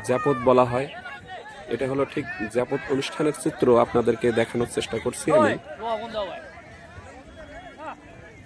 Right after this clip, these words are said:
এখানে দেখতে পাচ্ছেন অনেক লোকের সমাগম, প্রায় এখানে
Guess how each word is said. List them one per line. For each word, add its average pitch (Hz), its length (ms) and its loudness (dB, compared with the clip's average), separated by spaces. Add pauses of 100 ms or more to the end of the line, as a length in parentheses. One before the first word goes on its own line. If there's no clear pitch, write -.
(640)
এখানে 165 280 8
দেখতে 156 280 8
পাচ্ছেন 165 480 8 (160)
অনেক 156 320 10 (500)
লোকের 120 420 4
সমাগম, 127 560 6 (2250)
প্রায় 151 400 10
এখানে 160 540 6